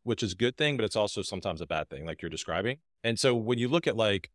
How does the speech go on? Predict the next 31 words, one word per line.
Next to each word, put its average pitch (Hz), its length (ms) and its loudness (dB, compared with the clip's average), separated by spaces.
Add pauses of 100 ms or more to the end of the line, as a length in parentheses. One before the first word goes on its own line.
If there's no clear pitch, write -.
(120)
the 104 80 -4
healthcare 117 420 2
industry 101 460 -2
or 92 100 -2
the 90 100 -6
tech - 240 -2
industry, 95 540 -4
for 127 140 4
whatever 147 300 8
reason, 120 340 0 (140)
home 135 180 0
services 110 600 -2
is 87 120 -8
always, 98 560 -2 (320)
they're 165 100 -2
not 190 160 2
the 107 80 0
last 98 300 2
domino 98 300 -2
to 87 100 -6
fall, 104 320 2
but 95 240 2 (380)
whatever's 151 360 6
going 120 220 4
on 110 180 0
in 98 120 0
those 107 200 2
industries 120 460 0
is 92 160 -2
eventually 92 360 -4
coming 78 280 -8